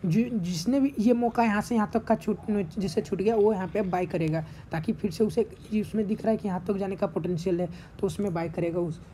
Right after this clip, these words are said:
ठीक है। तो अगला फिर जब यहाँ है, तो यहाँ पे buying आई, और आप देखो resistance क्या, जब भी देखो market, ये trend line आपको दिख रहा है ना, या ऐसे आप मान लो ये trend line आपको दिख रहा है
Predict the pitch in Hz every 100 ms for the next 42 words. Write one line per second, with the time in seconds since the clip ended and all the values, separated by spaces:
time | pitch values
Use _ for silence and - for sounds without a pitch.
0 | - 160 220 247 - - - 190 - -
1 | - 208 254 269 - - - - 226 240
2 | 240 233 226 226 226 208 220 196 190 185
3 | 185 - - - 208 220 233 240 233 214
4 | 190 - 247 - 233 196 226 262 254 247
5 | 240 226 233 233 - - 233 262 - 247
6 | 240 247 247 226 220 - 226 214 208 175
7 | 185 214 202 - 190 160 196 170 165 160
8 | 165 151 202 208 214 202 208 202 - 180
9 | 170 165 185